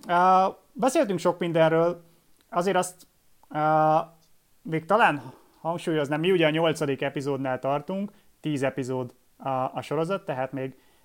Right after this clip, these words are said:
ö, két rész van hátra, amikor beszélgetünk. Tudjuk azt is, hogy lesz második évad, hiszen ezt már, ö, ö, berendelte az H B O. Ö,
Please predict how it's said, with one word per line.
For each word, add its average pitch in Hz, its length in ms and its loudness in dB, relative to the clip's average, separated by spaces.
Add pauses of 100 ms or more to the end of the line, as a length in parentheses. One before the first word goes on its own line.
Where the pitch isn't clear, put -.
ö, 131 260 -4 (180)
két 151 260 -4
rész 143 200 -2
van 135 120 -6
hátra, 143 300 -4
amikor 135 260 -6
beszélgetünk. 165 640 -2
Tudjuk 180 280 -2
azt 151 180 2
is, 147 120 -6
hogy 143 140 -4
lesz - 480 -6
második 147 520 -6
évad, 202 360 0 (260)
hiszen 139 260 -8
ezt 131 200 -4
már, 131 300 0
ö, 131 720 -4
ö, 127 360 -6
berendelte 180 520 -2
az 180 120 -2
H 190 220 -6
B 160 40 -8
O. 185 300 -2 (540)
Ö, 139 200 0